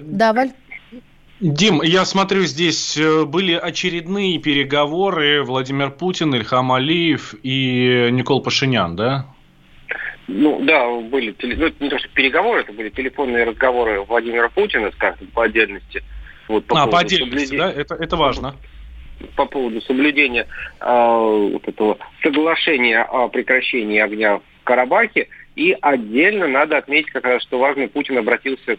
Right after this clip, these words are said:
Speaker 3: к Алиеву, а, с просьбой заняться особо, а, как раз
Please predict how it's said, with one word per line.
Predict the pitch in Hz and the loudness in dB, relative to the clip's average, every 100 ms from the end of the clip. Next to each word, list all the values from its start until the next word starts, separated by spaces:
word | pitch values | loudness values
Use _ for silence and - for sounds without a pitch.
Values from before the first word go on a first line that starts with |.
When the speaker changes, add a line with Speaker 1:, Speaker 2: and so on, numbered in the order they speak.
| - | -2
Speaker 3:
к | - | 2
Алиеву, | 120 123 170 175 139 113 - - - | 2 2 0 0 0 -2 -6 -20 -8
а, | - 110 107 104 | 0 2 4 0
с | - - | -2 0
просьбой | 127 147 123 123 120 110 104 92 - _ - - - - 127 | 2 2 0 0 2 2 2 0 -2 _ -20 -20 -18 -12 -4
заняться | 113 165 156 117 - 110 104 | 0 2 0 -2 -4 -2 -2
особо, | 117 165 190 156 120 107 | 0 0 2 2 2 0
а, | - 104 | -2 -8
как | 98 101 | -8 -6
раз | 120 127 | -2 -2